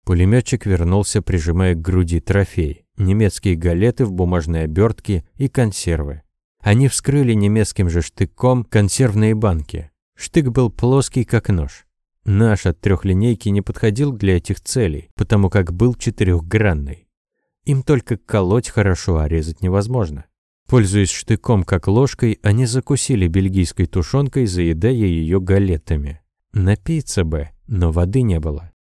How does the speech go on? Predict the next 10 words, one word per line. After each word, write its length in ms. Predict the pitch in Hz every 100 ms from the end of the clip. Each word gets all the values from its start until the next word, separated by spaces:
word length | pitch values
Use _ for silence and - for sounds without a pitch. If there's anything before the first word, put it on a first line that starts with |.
| _ _ _ -
Однако 440 | 107 117 170 180
пулеметчик 680 | - 139 92 87 104 - 151
вытащил 520 | 107 95 120 - 127
из 120 | 120
кармана 420 | - 117 117 113 107
фляжку 460 | 117 123 156 -
и 140 | 156 170
протянул 600 | - 113 - 95 98 98
ее 140 | 87
Михаилу. 580 | 90 87 101 90 71 85